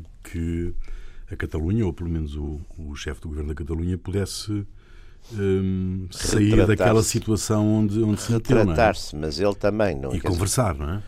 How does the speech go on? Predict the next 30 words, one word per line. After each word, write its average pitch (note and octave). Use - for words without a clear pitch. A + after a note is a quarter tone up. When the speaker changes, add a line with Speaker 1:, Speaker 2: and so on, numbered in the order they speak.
Speaker 2:
ele E2
não F#2
tem D#2+
um, C#2
Speaker 1:
Quando G2
Speaker 2:
ele F2+
Speaker 1:
Madrid G#2
pergunta, A2
"Diga A2+
lá B2+
se -
quis G#2
mesmo G2
declarar F2
a E2
independência", F#2
quando D#2
toda D2
a D2
gente D2+
ouviu E2
o D2+
homem D2
declarar D2
a C#2+
independência C#2+
e D2
depois C#2
a C#2+
suspendê-la, E2